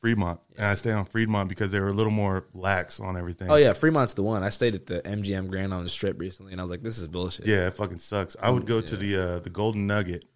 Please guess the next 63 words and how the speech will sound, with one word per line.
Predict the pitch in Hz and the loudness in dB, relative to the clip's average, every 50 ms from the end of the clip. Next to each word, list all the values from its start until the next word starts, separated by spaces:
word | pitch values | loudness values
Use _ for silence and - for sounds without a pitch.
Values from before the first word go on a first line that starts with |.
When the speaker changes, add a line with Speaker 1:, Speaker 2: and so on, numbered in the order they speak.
| - | -10
Speaker 1:
on, | - 92 95 95 90 | -6 -4 -4 -2 0
Speaker 2:
That's, | 101 104 90 | 0 0 0
Speaker 1:
uh, | 90 87 | 2 2
Speaker 2:
oh, | 120 120 113 107 104 92 | 4 4 4 4 2 0
they | 85 107 113 | -2 -2 0
got | 113 120 113 | 0 0 0
the | - 101 | 0 -2
shark | - - 135 131 127 - | -2 2 2 2 2 0
slide | - - 120 101 95 90 90 | -2 -2 0 0 -2 -2 -4
in | 92 | -6
there. | 90 90 | -6 -6
You | 90 90 | -2 4
Speaker 1:
yeah. | 110 123 131 | 6 8 8
Speaker 2:
been | 113 120 | 8 6
there? | 131 131 143 151 - - | 2 -2 -2 -4 -4 2
Speaker 1:
Yeah, | 110 127 151 190 180 | 4 8 8 8 8
bro. | 156 135 135 139 147 156 | 6 6 6 6 6 6
I | 147 110 117 | 6 6 8
have | 131 147 170 156 | 8 8 8 8
been | 139 143 147 143 | 6 4 6 6
down | 139 131 127 | 6 6 4
the | 123 | 4
shark | 123 - 127 120 117 | 2 2 2 2 2
slide. | - - 120 113 113 107 | 2 2 4 4 4 4
Me | 113 131 139 143 | 6 4 4 4
and, | 143 139 131 - 123 | 4 2 2 2 4
when | 120 120 123 | 4 4 6
me | 131 143 | 4 4
and | 143 139 | 4 4
my | 127 117 | 2 2
brother | 104 123 131 139 143 131 | 4 2 4 4 6 6
went, | 123 120 117 113 104 - | 4 6 4 2 2 0
bro, | - 107 107 110 110 110 110 - | 0 2 4 4 4 4 2 2
oh, | - 117 120 123 123 117 113 104 | 2 4 4 6 6 6 4 2
man. | 101 107 107 107 104 98 95 92 - _ _ _ _ _ _ - | 0 0 0 0 0 -2 -2 -4 -8 _ _ _ _ _ _ 0
That | 110 123 101 | 2 4 4
Speaker 2:
Yeah. | 98 | 4
Speaker 1:
shit | 113 113 | 4 4
was | 110 104 101 | 2 2 0
fucking | 107 101 95 92 90 | -2 -2 -4 -4 -8
fun. | - - 104 104 98 | -4 -2 0 0 2
Speaker 2:
So | 92 98 131 | 2 2 2
for | 123 - | 2 2
those | 127 135 131 127 | 2 2 4 4
who | 135 127 | 4 2
don't | 123 113 | 2 2
know, | 113 113 | 2 2
there's | 101 98 95 | 2 2 2
an | 104 95 | 2 0
invisible, | 95 92 92 101 98 101 95 95 98 | 0 0 0 0 2 2 0 0 2
there's | 110 101 | 2 2
a | 98 | 2
shark, | 92 - - 139 139 | 2 4 4 4 4
not | - 143 135 120 | 4 2 2 2
invisible, | 110 117 110 92 85 76 82 87 | 2 2 0 0 -2 -4 -4 -2
there's | 95 98 | 0 0
a | 98 90 | 0 0
shark | - - 131 131 120 | 2 4 4 4 6
Speaker 1:
Yeah. | 110 | 4
Speaker 2:
slide | 98 87 117 113 113 117 113 | 4 4 4 4 4 4 4
at | 107 98 98 | 2 2 2
the, | - 98 95 92 95 | 0 0 2 2 2
uh, | 92 90 87 | 0 0 0